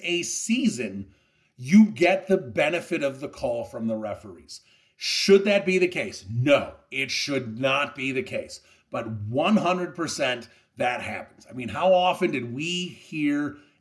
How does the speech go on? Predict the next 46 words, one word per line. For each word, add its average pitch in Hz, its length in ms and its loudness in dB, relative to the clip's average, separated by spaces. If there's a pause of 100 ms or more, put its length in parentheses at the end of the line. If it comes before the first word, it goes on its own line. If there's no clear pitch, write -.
N 165 240 4
B 175 220 4
A 160 180 0
fans, 107 420 -4
if 117 140 -2
you're 131 160 4
old 147 180 4
enough, - 360 -6 (580)
bitching 165 540 2
in 135 160 -2
the 131 80 -2
nineties 139 500 -2
about 120 220 -2
how 135 100 -2
the 131 100 -2
Chicago 135 500 2
Bulls 120 340 0
get 113 160 -4
all 110 140 2
the 107 80 -6
calls? - 420 -18 (840)
You 190 160 4
hear 208 300 4
it 196 140 0 (100)
all 208 240 4
the 214 80 4
time. 120 380 -2
And 131 180 -2
we 156 140 2
as 131 100 -2
Bulls 151 260 -4
fans 131 220 2
will 123 80 -2
sit 135 180 0
there 127 120 2
and 117 100 0
point 131 220 0
out 123 160 -2
the 117 40 -6
Hubert 123 280 -2
Davis 117 300 -4
ghost 120 280 -4
call 110 220 0
against 104 240 -4
Scottie 110 280 -4
Pippen. - 440 -2